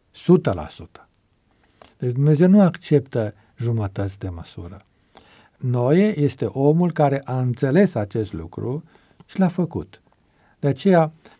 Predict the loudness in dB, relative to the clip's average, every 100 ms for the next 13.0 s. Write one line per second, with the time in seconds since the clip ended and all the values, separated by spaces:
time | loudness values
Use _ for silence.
0 | _ -2 -2 0 0 2 2 2 2 -2
1 | -8 -10 -6 -4 -2 -2 2 2 2 0
2 | -2 0 2 2 0 -4 -10 -6 -2 2
3 | 4 2 0 -8 -4 -4 -4 -2 0 0
4 | -2 -2 2 2 0 -8 -10 _ _ _
5 | -2 2 4 2 0 -4 -8 -10 -10 -12
6 | _ _ _ _ _ _ 0 4 4 2
7 | 0 4 4 4 -2 -4 -14 _ _ -8
8 | -4 0 2 2 4 2 0 -6 -8 0
9 | 2 2 2 2 2 -2 -2 -4 -14 _
10 | -6 -2 0 0 -2 -6 -6 -6 -4 -6
11 | -4 -4 0 0 0 0 2 2 0 -2
12 | -2 -2 -4 -6 -6 -8 -10 -14 -20